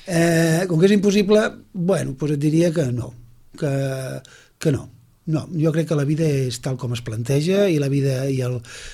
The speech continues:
et ve com et ve i el coneixement el tens en aquell moment. Lo que sí que és cert és que el coneixement que tens ara de tot allò que em va passar, que jo crec que un dels valors que té ser alcalde és que et,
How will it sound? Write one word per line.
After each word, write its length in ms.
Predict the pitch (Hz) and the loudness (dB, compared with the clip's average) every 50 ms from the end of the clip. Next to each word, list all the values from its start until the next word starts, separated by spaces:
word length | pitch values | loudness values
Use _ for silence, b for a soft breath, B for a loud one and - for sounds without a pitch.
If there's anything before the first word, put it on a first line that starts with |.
| B B B | B B B
et 160 | - 139 127 | -10 -8 -2
ve 120 | 123 175 156 151 | 0 2 2 2
com 180 | - 131 127 127 | 0 -4 -6 -6
et 120 | 123 120 | -6 -4
ve 140 | 131 143 165 202 226 - | -2 -2 -2 -2 -4 -6
i 140 | - 185 147 139 | -6 -6 -4 -4
el 100 | 135 135 | -4 -4
coneixement 400 | - 135 135 127 135 127 139 135 | -4 -6 -6 -4 -4 -4 -2 -2
el 120 | 131 127 | -4 -4
tens 240 | - - 147 127 120 | -2 0 0 0 0
en 120 | 127 117 117 | -2 -4 -4
aquell 240 | 113 127 160 156 | -4 -4 -2 -2
moment. 360 | 139 135 123 135 156 175 214 214 B B B B B | -2 -4 -2 -2 -2 -2 -2 -4 B B B B B
Lo 180 | 156 151 151 | -2 -2 0
que 140 | 147 - 139 - | 0 0 0 0
sí 140 | - 220 226 | 0 -2 -2
que 80 | 208 | -2
és 60 | 156 170 | -2 -2
cert 300 | 190 165 143 185 247 233 | -2 -2 -4 -4 -8 -12
és 140 | 196 - - | -16 -14 -12
que 120 | - 156 | -10 -10
el 80 | 131 120 | -8 -8
coneixement 480 | 139 139 131 131 123 - 123 147 185 | -8 -8 -8 -6 -6 -6 -4 -4 -4
que 140 | - 185 156 160 | -4 -4 -4 -4
tens 240 | 151 151 147 - - - | -4 -4 -4 -4 -4 -2
ara 240 | 143 127 113 113 165 - - - - - | -2 -2 -4 -8 -10 -14 -18 -20 -20 -18
de 100 | 127 120 | -18 -18
tot 260 | 120 - - 160 160 156 | -14 -10 -10 -8 -6 -6
allò 160 | 135 139 143 | -6 -6 -8
que 120 | 139 127 | -8 -10
em 80 | 113 123 | -10 -10
va 100 | 127 120 | -10 -10
passar, 240 | 127 120 - 147 143 117 | -12 -12 -10 -10 -10 -10
que 100 | 123 107 | -10 -12
jo 80 | 113 117 | -12 -10
crec 220 | 120 123 120 120 | -10 -12 -12 -12
que 120 | - 123 117 B B B B B B B B B B B B B B _ | -12 -12 -12 B B B B B B B B B B B B B B _
un 140 | - 131 127 | -10 -8 -6
dels 160 | 123 110 107 | -6 -8 -8
valors 280 | 127 120 131 131 - | -8 -8 -8 -8 -8
que 120 | - 127 113 | -8 -10 -8
té 120 | 131 127 | -8 -8
ser 160 | 113 - 127 | -8 -8 -10
alcalde 320 | 120 120 127 143 147 139 135 | -10 -10 -8 -8 -8 -8 -10
és 120 | 110 - | -12 -12
que 120 | - 135 117 | -14 -14 -16
et, 480 | 147 151 143 - - - - - - | -16 -18 -20 -20 -20 -20 -20 -20 -20